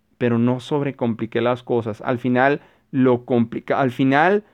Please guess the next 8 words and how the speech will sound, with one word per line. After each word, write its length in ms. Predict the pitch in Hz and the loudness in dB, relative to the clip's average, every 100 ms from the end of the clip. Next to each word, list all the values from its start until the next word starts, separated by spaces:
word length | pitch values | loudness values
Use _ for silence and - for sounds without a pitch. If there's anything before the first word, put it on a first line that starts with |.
| _ | _
lo 180 | 151 139 | -2 0
complicado 640 | 147 135 131 123 131 156 | 0 0 -2 -2 0 2
y 40 | 175 | 4
lo 100 | 156 | 4
difícil 600 | 123 - 135 120 165 196 _ _ _ _ _ _ | 2 0 -4 0 -2 -2 _ _ _ _ _ _
me 140 | 123 | -4
generaron 600 | 117 120 117 120 123 139 | 0 2 2 2 2 0
resultados 760 | 139 127 120 107 120 127 131 - | -2 -4 -4 -2 0 0 -2 -14